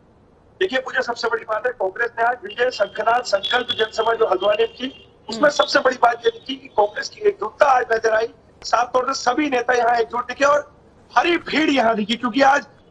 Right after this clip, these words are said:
Speaker 1: पूर्व कैबिनेट मंत्री जो भाजपा से कांग्रेस में आए, यशपाल आर्य और संजीव आर्य का यहाँ पे एक बड़ा स्वागत कार्यक्रम किया गया।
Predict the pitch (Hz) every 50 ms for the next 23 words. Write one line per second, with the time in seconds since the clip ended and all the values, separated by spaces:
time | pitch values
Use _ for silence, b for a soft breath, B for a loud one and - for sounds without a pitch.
0 | - - 220 254 277 - - 254 240 233 254 254 247 254 254 247 254 262 - 269
1 | 262 202 190 202 196 - 254 240 247 247 - 226 214 220 247 247 - 254 254 262
2 | 262 247 226 226 - - 247 247 247 247 247 247 262 269 262 - 240 226 226 269
3 | 294 285 277 262 240 247 254 240 247 233 220 220 226 226 233 226 233 - - 220
4 | 226 233 233 - - 190 185 233 240 - 226 220 220 226 240 247 - 240 240 233
5 | 226 254 269 269